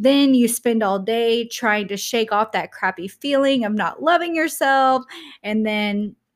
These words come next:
you know, it's just a downward spiral. So you have to be intentional about what you say to yourself, you know, say, "This is who I am. I cannot change my genetics or my hip dips." By the way, hip dips are natural. It's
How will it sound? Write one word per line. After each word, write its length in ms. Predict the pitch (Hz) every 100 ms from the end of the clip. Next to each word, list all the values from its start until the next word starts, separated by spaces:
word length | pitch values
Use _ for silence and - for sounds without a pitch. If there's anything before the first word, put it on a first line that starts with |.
| _ -
you 120 | 247
know, 140 | 220
it's 100 | 233
just 160 | 240 294
a 60 |
downward 440 | 233 240 233 240 226
spiral. 460 | - 208 220 202
So 160 | 196 208
you 140 | 208
have 240 | 220 262 262
to 80 | 247
be 160 | 240
intentional 640 | 214 190 - 247 240 240 214
about 360 | 202 208 -
what 240 | 190 185 214
you 120 | 208
say 340 | 196 - 233
to 60 | 262
yourself, 640 | 214 190 185 165 - 139 -
you 160 | 220 196
know, 180 | 202
say, 400 | 233 - 220 214 185
"This 260 | 220 233 269
is 180 | 254
who 260 | - 269 254
I 140 | 226 214
am. 440 | 208 202 196 202 - - - 185
I 80 | 202
cannot 480 | - 240 247 254
change 400 | - 233 220 202
my 180 | 202 196
genetics 800 | 196 214 208 214 233 190 - - -
or 100 | 185
my 180 | 196 202
hip 380 | - 277 -
dips." 400 | 180 175 - - -
By 140 | 175 202
the 100 | 247
way, 240 | 294 180
hip 320 | 156 220 214
dips 260 | 220 240 -
are 120 | 262
natural. 520 | 240 262 262 196 -
It's 200 | - 220